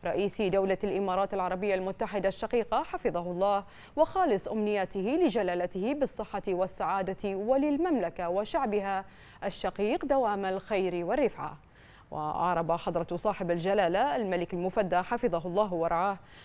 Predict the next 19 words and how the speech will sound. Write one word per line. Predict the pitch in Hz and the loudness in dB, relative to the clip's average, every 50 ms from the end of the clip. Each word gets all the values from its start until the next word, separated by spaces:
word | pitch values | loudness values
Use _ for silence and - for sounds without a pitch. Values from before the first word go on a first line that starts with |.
| - - | -8 -2
عن | 285 302 339 | 0 0 2
بالغ | 381 403 330 220 190 202 | 4 4 4 4 2 2
الاعتزاز | 185 185 185 - - 208 175 170 196 220 269 294 269 | 2 0 0 0 0 0 2 2 2 2 2 2 0
بعمق | 226 226 190 170 190 202 - 208 | -2 -2 0 -2 -2 -4 -4 -4
العلاقات | 185 175 170 170 175 170 - - 226 240 - | -2 -2 0 0 -2 -2 -2 -2 -2 0 0
التاريخية | 339 - - 277 214 190 185 - 220 208 180 175 - | 0 0 2 0 0 0 -2 -4 -2 -2 -2 0 0
المتميزة | 190 185 185 202 240 - 339 349 302 247 190 160 165 170 - 190 208 240 233 - - - - - - | -2 -2 -2 -2 -4 -2 -2 0 0 0 0 0 0 0 0 -2 -2 -2 -4 -8 -18 -20 -18 -10 -6
وأواصر | 160 160 160 160 - - 175 175 175 190 185 - - 202 185 175 | -6 -4 -4 -4 -2 0 0 2 2 2 0 0 0 0 0 0
الروابط | 180 180 180 185 190 185 175 180 - | 2 4 4 4 4 4 2 0 -2
الأخوية | 180 175 - 180 - 202 185 202 190 185 | -2 -2 -2 -4 -2 -2 0 2 2 2
الوثيقة | 185 180 185 208 214 - 302 294 - - 196 196 196 - - - - - - | 2 4 2 0 2 2 0 0 0 0 -2 -2 -2 -4 -8 -18 -16 -8 -2
التي | 233 285 294 - 330 | 0 2 2 2 2
تجمع | - 415 381 233 208 190 170 | 2 2 2 2 0 0 0
بين | 160 165 175 175 180 | 0 0 0 0 0
البلدين | 175 170 165 175 175 170 151 175 180 220 285 | 0 0 0 2 0 2 2 2 2 2 2
والتي | 320 302 277 262 262 254 - 294 | 2 2 4 4 2 2 2 0
تزداد | 285 - 311 311 285 - - 403 349 220 202 | 0 2 0 -2 0 2 2 2 2 2 0
رسوخا | 185 175 180 202 196 - 254 214 - - 190 | 0 0 -2 -2 0 2 0 0 0 0 -6
وقوة، | 175 165 170 190 - - - 214 175 151 156 | -6 -4 -4 -2 0 0 0 0 0 -2 -4